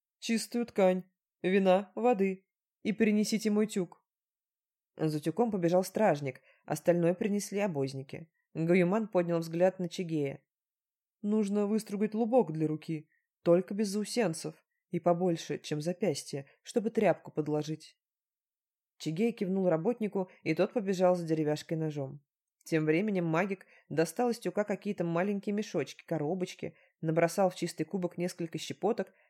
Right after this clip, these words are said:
залил вином и водой, тщательно размешал.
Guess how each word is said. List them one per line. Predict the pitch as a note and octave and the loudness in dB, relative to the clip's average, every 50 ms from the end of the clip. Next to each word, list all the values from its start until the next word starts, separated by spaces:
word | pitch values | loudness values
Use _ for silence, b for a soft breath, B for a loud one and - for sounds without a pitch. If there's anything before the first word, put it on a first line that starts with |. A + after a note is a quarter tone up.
| b b | b b
залил | C#3+ D3+ E3+ F3 A#3+ A#3+ | 4 4 6 6 6 2
вином | A3 F3+ G3+ F#3+ F#3+ F#3+ F3+ E3+ | 0 0 0 0 0 2 2 2
и | D3+ | 2
водой, | D#3 D#3+ D#3+ F#3 A#3 A#3 A3+ b b b b | 2 2 2 2 -2 -2 -2 b b b b
тщательно | - - - F3 E3 D#3+ - F#3 F#3 F#3 | -12 0 2 2 2 4 0 -2 0 0
размешал. | F#3 F3+ F3+ F#3+ F#3 - - C3+ C3 C3 D3+ - | 0 -2 -4 -4 -6 -4 -4 -4 -4 -4 -8 -14